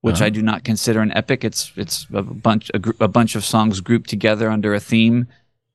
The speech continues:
Speaker 1: Um, I would say it's no more of an epic than side one of The Grand Illusion, uh, would be thought of as an epic.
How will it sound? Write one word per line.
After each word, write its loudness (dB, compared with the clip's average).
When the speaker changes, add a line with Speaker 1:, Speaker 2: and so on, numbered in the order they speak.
Speaker 1:
Um, 4
I 2
would -2
say -2
it's -4
no 4
more 4
of 2
an 2
epic -2
than 2
side 2
one 4
of 0
The 0
Grand 2
Illusion, 2
uh, 0
would 0
be 0
thought 0
of -2
as -4
an -2
epic. -2